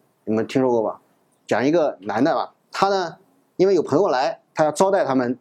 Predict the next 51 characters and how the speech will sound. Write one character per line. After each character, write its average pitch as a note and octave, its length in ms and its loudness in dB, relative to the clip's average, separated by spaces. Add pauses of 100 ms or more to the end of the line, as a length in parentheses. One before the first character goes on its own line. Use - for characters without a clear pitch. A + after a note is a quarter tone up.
(220)
人 A#2+ 120 0
家 C3+ 80 2
一 D#3 60 2
家 D3+ 120 2
三 D3+ 140 0
口 B2 80 0
来， G#2 240 -2 (240)
他 A#2 80 -2
们 C#3+ 80 2
一 D3 40 0
家 D3 100 2
三 C#3+ 120 -2
口 C3 60 0
要 A#2+ 60 0
招 C#3+ 160 0
待 C#3+ 100 0
人， G#2+ 160 -4
对 C3 160 -2
方， C3 240 -4 (520)
然 C3 120 0
后 C#3+ 80 0
呢， C#3 120 0 (240)
因 C3 100 0
为 C3 80 0
家 D#3 140 0
里 D3 100 0
不 A#2+ 120 -2
是 D#3 60 0
很 D3 100 0
富 E3+ 200 0
有， A#2+ 140 0
为 C#3 140 0
了， A#2+ 220 -2
为 D3 100 0
了 A#2+ 240 0
省 A2 180 -6
钱， B2 420 -2 (240)
他 D3+ 160 2
们 C#3 120 0
呢， C3 140 0
就 B2 160 -2
是 A#2 200 -2
让 B2 240 0
这 B2 120 -4
个， G2+ 260 0 (480)
就 A2 100 -8
是 F#2 360 -6
这 - 120 -10
个 F2 200 -6 (1400)
女 C#3 380 2
的 F#3+ 320 -2